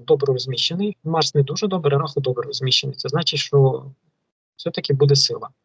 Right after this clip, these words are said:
у нас. Сатурн дуже добре в четвертому домі розміщений, значить, будуть якісь перемоги в нас і на полі бою. Відвоювання якісь, е, великі чи маленькі, м, не можу сказати, що великі Сатурн дасть невеликі, але все рівно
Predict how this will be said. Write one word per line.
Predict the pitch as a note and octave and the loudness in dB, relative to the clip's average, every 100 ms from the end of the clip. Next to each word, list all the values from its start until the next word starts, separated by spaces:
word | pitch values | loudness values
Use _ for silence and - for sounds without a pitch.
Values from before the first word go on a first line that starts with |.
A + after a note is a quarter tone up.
| - | -10
у | |
нас. | C3 B2+ - - | -8 -2 0 2
Сатурн | D3 C#3 F#3 | 0 0 0
дуже | D3 C#3+ | 0 0
добре | D3 F3 C#3 | -2 0 0
в | |
четвертому | - D#3 C#3 C#3+ | 4 2 2 0
домі | C3+ D3+ | 0 0
розміщений, | C#3+ - C3 - C3+ | -2 -6 -4 -4 -4
значить, | - D3+ D#3+ C#3 | -2 -2 -2 -4
будуть | C#3+ - G#3 | -6 -6 -4
якісь | C#3 F#3+ | -4 -4
перемоги | - - B2+ D3+ D3 | -2 0 0 0 -2
в | C3 | -4
нас | C3 D3 - - | 0 0 -2 -4
і | C#3 | -8
на | B2 | -8
полі | - C#3+ D3 | -2 0 0
бою. | C3+ A#2 A#2 _ _ _ _ _ _ | -2 -4 -6 _ _ _ _ _ _
Відвоювання | C#3 C#3 D#3+ E3 D3 B2 - _ | 0 2 2 2 2 -2 -8 _
якісь, | - - - - | -4 0 0 -2
е, | C3 B2 - - | -10 -10 -6 2
великі | D#3+ F3 - | 2 2 -2
чи | D3 | 0
маленькі, | C#3+ D3+ D3 C#3 C3 - - | 2 2 0 -4 -6 -8 -10
м, | C#3 - - C#3 - _ | -12 -12 -16 -18 -18 _
не | D#3+ | -4
можу | E3 C#3 | -2 -2
сказати, | C#3 C3+ C#3 | 0 2 4
що | - C#3+ | 4 2
великі | C3+ G3+ - | 2 0 -4
Сатурн | - D3+ D3+ C#3+ - | -6 -2 0 0 -4
дасть | C3+ C#3+ C#3 | -4 -4 -2
невеликі, | C3+ C#3+ C#3 B2 - F#3 | 0 4 4 2 -6 -2
але | D#3 | 0
все | D#3 - | 0 -2
рівно | C3+ - D#3 | -4 -8 -16